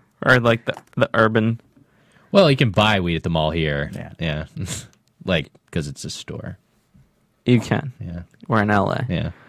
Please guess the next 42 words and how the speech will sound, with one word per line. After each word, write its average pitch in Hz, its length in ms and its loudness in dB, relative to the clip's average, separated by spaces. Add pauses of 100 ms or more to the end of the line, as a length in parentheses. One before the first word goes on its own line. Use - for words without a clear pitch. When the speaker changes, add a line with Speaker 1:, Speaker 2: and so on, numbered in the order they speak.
(600)
Speaker 1:
But, 123 240 6
uh, 113 180 6
<laughs> - 1500 -8
uh, 113 260 -2
where 110 220 4
were 110 260 4
we 113 60 2
with 110 140 0
this? 113 300 -2 (840)
Speaker 3:
That 110 280 2
she, - 260 -8
she, - 220 -16
you 110 160 2
were 101 140 2
impressed 104 400 0
that 101 120 -10
she 98 100 -8
could 87 160 -12
sell 87 180 -6
weed, 85 220 -12 (100)
or 101 140 2
that 104 200 2
she, 117 260 0
she, - 160 0
Speaker 1:
Oh, 127 160 8
she 104 80 -2
could 107 140 2
Speaker 3:
uh, 120 60 4
Speaker 1:
lease 113 160 4
Speaker 3:
knew 110 120 4
Speaker 1:
weed? 113 280 2
Speaker 3:
Yeah, 98 80 -2
Speaker 1:
Yes. 92 180 -2
Speaker 3:
that 95 140 -4
she 95 100 -8
could 92 100 -4
lease 90 240 -8
weed. 87 180 -10 (240)
Speaker 1:
And 127 140 2
then, 135 220 4 (420)
Speaker 3:
Yeah. 123 80 2 (140)
Speaker 1:
yeah, - 0 -